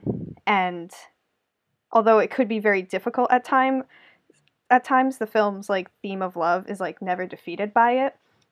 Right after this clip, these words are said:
to which, like, I wrote that, like, at the end of the day, in this movie, the respect that everyone has for each other is the love for everyone. So, and that goes, like, in real life, too, where it's, like, love is respect.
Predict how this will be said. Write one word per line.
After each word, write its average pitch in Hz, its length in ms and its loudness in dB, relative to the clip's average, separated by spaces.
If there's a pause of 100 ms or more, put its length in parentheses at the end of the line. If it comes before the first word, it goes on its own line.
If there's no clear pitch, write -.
(120)
to - 120 -8
which, 196 220 -4
like, 185 240 -2
I 185 140 0
wrote 180 320 -4
that, - 120 0
like, 170 500 -6 (420)
at 233 160 0
the 202 100 -2
end 196 140 -4
of 185 60 -8
the 180 80 -8
day, 175 260 -2
in 180 100 -8
this 214 300 -4
movie, 180 540 -10 (760)
the 208 80 -2
respect - 880 -2 (240)
that - 100 2
everyone 185 300 -6
has 170 360 -4
for 214 120 -4
each 214 220 -4
other 226 400 -2 (420)
is 208 220 0
the 175 180 -8
love - 320 -4 (420)
for 151 140 -2
everyone. - 400 -10 (1300)
So, - 240 -14 (380)
and 196 120 -10
that 170 160 -10
goes, 160 200 -14
like, 147 180 -14
in 175 200 -16
real - 220 -16
life, - 280 -12
too, - 240 -14
where - 140 -14
it's, - 120 -18
like, 170 180 -14
love 156 220 -12
is - 220 -14
respect. - 560 -16